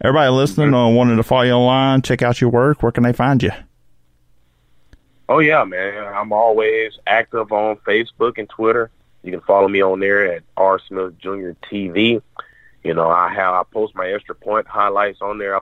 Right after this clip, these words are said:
Speaker 2: You can even get you some news. Um, I tweet, I mostly,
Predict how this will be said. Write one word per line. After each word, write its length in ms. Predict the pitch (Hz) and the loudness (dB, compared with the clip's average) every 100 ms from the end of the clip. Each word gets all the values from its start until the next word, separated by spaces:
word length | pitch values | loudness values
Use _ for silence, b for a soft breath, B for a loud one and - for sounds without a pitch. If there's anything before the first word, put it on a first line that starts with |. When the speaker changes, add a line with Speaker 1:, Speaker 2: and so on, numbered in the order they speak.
| - | -8
Speaker 2:
You 180 | 85 95 | -16 -12
can 120 | 95 | -8
even 180 | 98 98 | -8 -8
get 240 | 101 - | -8 -8
you 60 | 101 | -10
some 240 | - 85 | -8 -2
news. 420 | 95 107 110 104 - B B B _ | 2 4 4 2 -2 B B B _
Um, 200 | 85 85 | 0 2
I 100 | 87 - | 0 -4
tweet, 300 | 107 110 95 | 0 2 2
I 80 | |
mostly, 440 | 98 101 117 104 | 2 0 0 -4